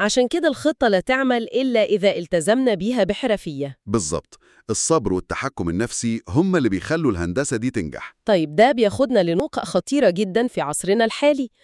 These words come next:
Speaker 1: آه، خط الابتداء للمبتدئين. إزاي نبدأ التطبيق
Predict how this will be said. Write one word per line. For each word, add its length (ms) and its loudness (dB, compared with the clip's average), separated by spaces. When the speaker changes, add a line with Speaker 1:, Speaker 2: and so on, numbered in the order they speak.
Speaker 1:
آه، 380 6
خط 340 -2
الابتداء 520 2
للمبتدئين. 840 0
إزاي 320 4
نبدأ 260 2
التطبيق 460 -2